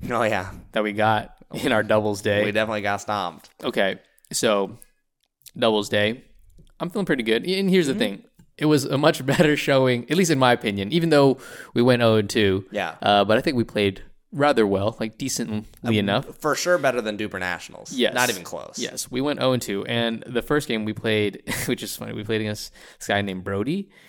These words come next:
Speaker 2: And this guy, his partner named Dale Christian Gutierrez. And
Speaker 1: And
Speaker 2: here's
Speaker 1: but go ahead.
Speaker 2: I, I was saying, I played with Brody the night before.
Speaker 1: Yeah.
Speaker 2: Okay. Just some rec games. And I told you, I was like,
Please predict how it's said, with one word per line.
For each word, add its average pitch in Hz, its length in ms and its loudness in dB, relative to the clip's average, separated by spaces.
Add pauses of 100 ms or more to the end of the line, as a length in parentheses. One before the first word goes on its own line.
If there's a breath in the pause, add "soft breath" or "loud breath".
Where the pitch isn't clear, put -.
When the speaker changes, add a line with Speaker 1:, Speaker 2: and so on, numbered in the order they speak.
(180 loud breath)
Speaker 2:
And 101 220 -4
this - 100 -10
guy, 101 100 -2
his 104 160 -6
partner 107 280 -4
named 98 220 -6
Dale 120 440 2
Christian 117 720 -8 (240)
Gutierrez. - 680 -12
And 107 80 -2
Speaker 1:
And 110 60 -6
Speaker 2:
here's 127 180 -4 (360)
Speaker 1:
but 110 120 -10
go 101 100 -2
ahead. 92 240 -6 (240)
Speaker 2:
I, - 160 -12
I 135 100 -6
was 113 100 -8
saying, 101 220 -12 (340)
I 139 120 0
played 165 200 -2
with 120 160 0
Brody 107 260 0
the 101 80 -4
night 98 220 -6
before. - 380 -14 (100)
Speaker 1:
Yeah. - 200 -14 (400)
Speaker 2:
Okay. 131 220 -8 (800)
Just - 180 -4
some 123 140 -4
rec 107 160 -2
games. - 320 -14 (460)
And 135 480 0 (640 soft breath)
I 120 80 -4
told 117 320 -8
you, - 80 -12
I - 20 -10
was - 100 -8
like, - 140 -16